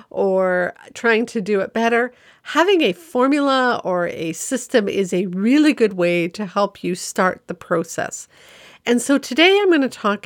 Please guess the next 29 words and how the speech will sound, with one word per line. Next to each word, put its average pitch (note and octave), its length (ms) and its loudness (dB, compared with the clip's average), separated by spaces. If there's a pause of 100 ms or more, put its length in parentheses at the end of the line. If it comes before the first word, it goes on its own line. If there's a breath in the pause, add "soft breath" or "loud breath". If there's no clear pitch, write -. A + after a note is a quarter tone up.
(140)
to - 160 -6
you F3+ 340 -2 (300)
about G#3 180 2
a G#3 60 -2
couple D4+ 340 0
of F4+ 160 -4
tools A3+ 460 0
that - 160 -4
you G3+ 160 -6
can B3+ 200 -4
use F#3 460 0 (400 soft breath)
to A3 140 -4
do A3 160 0
self-reflection F#3 1000 -2 (320 soft breath)
in G#3 280 -2
your F3 200 0
day-to-day A3 540 2
work F3+ 340 0
as F#3+ 220 -4
a F3+ 140 0
leader G#3+ 360 2
of G3 140 0
a G3 40 2
nonprofit. F3+ 800 -2
And A#3 140 -4
trust F4 340 0
me, E4 140 4
they're A#3+ 180 2
not A#3 640 4